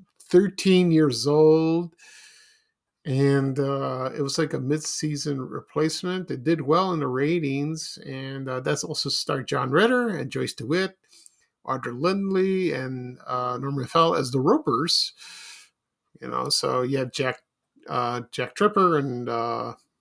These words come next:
Janet Wood. <laughs> Like the... So, uh, let's see.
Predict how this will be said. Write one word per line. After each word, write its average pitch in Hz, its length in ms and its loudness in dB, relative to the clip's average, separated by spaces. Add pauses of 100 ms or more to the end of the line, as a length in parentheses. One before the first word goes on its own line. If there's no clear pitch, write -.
(1600)
Janet 143 240 2
Wood. 180 220 6 (300)
<laughs> 127 100 -8 (260)
Like - 220 -14
the... - 260 -10 (1400)
So, 170 680 8
uh, 147 500 4 (1400)
let's - 200 -12
see. - 540 -8